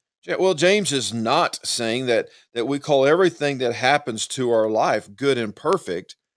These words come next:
God is not asking you to be a person who, when, when the hammer hits you, hits your thumb, that you look up and say, "Thank you, Lord, for helping me miss the nail today and for the wonderful sensation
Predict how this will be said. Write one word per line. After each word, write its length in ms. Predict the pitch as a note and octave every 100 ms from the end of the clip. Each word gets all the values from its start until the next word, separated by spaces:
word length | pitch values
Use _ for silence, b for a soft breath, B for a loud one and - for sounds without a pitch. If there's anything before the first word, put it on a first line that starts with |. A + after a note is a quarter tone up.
| _ _ _ _ _
God 220 | C#3+ E3 G3+
is 200 | D3 D#3+
not 340 | E3 D3+ - b b -
asking 600 | D#3+ F3+ - - C3+ B2
you 140 | B2
to 120 | C3+
be 180 | B2+ B2+
a 80 | A#2
person 600 | - C3+ D3+ D#3 D#3 C3+
who, 220 | B2+ C3
when, 320 | B2 B2 A2 b b b
when 140 | C3
the 100 | B2+
hammer 380 | A2 D3 F#3 E3+
hits 360 | C#3+ D#3+ - C3
you, 800 | B2+ C3+ D#2+ B1 A2 - A2+ -
hits 440 | F#2+ A#2 D#3 - C#3
your 160 | D3+
thumb, 500 | C3+ D3 E3 A#2+ A#2+ b b b _ _
that 200 | A#2 -
you 120 | E3
look 320 | E3 E3+ E3
up 140 | C#3+ D#3
and 120 | B2+
say, 200 | D3+ C#3+
"Thank 360 | C#3+ D#3 E3
you, 140 | F3 D3+
Lord, 240 | E3+ D#3+
for 140 | C3 B2+
helping 400 | D3 E3+ D#3 D3+
me 120 | D#3
miss 320 | C#3 F3+ -
the 140 | D3
nail 360 | C#3+ D3 E3+ C#3+
today 500 | A#2+ G#2 G#2+ A2+ C#3
and 120 | A#2+
for 140 | - B2
the 140 | B2
wonderful 640 | A#2 D#3 A3 A3+ - G3
sensation 720 | - F3 D#3+ C#3+ C#3 - G#2+